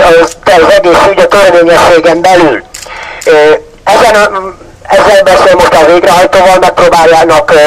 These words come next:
ö, á, közös álláspontra jutni. Én nagyon remélem, hogy ebben az emberben, ebben a végrehajtás körében, mivel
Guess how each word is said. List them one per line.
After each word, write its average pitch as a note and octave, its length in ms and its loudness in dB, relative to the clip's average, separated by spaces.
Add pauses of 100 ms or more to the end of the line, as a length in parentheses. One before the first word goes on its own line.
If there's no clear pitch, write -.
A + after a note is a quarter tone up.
(160)
ö, D3 160 2 (360)
á, D3+ 100 -2 (420)
közös F3+ 280 0 (180)
álláspontra F#3+ 640 0 (160)
jutni. F3+ 400 0 (320)
Én F#3+ 180 0
nagyon G#3 320 0
remélem, F#3 520 0 (200)
hogy E3 200 0
ebben E3+ 260 0
az F3+ 120 0
emberben, F#3 380 0
ebben D#3 160 0
a D3+ 80 2
végrehajtás E3+ 560 0
körében, E3 380 2
mivel E3+ 280 2